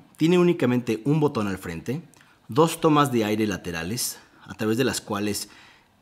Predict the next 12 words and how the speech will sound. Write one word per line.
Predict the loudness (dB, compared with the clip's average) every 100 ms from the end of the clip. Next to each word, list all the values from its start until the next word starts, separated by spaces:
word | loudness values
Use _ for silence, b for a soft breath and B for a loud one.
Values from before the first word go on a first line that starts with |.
| _ -20
fluye | -6 0 4 6
el | 4
aire | 4 2
caliente | 0 -2 -2 -4
por | -2 0 0 -4 -6
la | -4 -2 -4 -4 -6 -6 -6 -6 -10 -16 b b b _ _ _ _ _ _
cazoleta | -8 -4 -2 -2 0
de | 0
cerámica | 0 -4 -4 -6 -8 -12 -14 _ _ -2
y | 0 2
permite | 0 0 -2 -4
calentar | -4 -6 -8 -10 -10